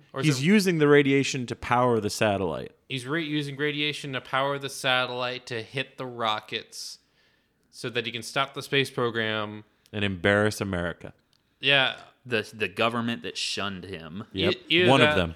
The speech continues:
Speaker 1: either that or he's trying to, like, you know, uh, minimize the noise complaints at his resort.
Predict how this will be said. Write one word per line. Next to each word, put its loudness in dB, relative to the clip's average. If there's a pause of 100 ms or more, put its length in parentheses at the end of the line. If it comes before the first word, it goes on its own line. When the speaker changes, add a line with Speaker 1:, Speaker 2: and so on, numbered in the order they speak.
(180)
Speaker 1:
either -2
that 0
or -6
he's -8
trying -4
to, 2
like, -4 (580)
you -8
know, -4
uh, -2
minimize -2
the -10
noise -2
complaints -8
at -6
his -10
resort. -12